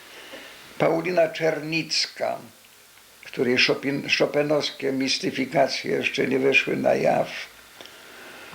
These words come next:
ale która, jak się przekonałem, a o czym zapomniałem, yy, zdążyła wystawić sztukę o,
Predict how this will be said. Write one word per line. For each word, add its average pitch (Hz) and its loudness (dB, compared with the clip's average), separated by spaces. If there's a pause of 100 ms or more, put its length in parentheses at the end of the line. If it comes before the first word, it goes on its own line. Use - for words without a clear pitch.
(160)
ale 160 6
która, 208 2 (160)
jak 170 0
się 185 0
przekonałem, 156 2 (300)
a 127 6
o 139 6
czym 131 -2
zapomniałem, 139 2 (680)
yy, 156 -2 (1040)
zdążyła 147 4
wystawić 165 0
sztukę 151 2
o, 131 6